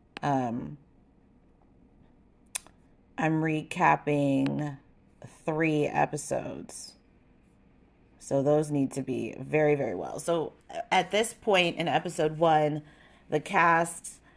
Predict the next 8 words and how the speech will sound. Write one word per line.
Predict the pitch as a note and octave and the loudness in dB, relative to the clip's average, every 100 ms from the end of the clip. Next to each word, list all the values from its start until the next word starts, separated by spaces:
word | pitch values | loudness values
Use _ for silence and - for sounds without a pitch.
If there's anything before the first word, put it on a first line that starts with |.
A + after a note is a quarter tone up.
| - - | -20 -8
it | F#3+ | -2
looks | E3+ F3 | -2 0
like | F#3+ F3+ | 0 2
they're | F3 | 2
in | E3 D3+ | 2 2
black | D3+ D#3 D#3+ - - - _ _ _ | 4 4 2 -2 -16 -20 _ _ _
Range | D3 D#3 D#3 E3 D#3+ | -6 -2 0 0 2
Rovers. | D3 D3 C#3+ C#3 D3+ - - | 2 2 0 -2 -6 -8 -14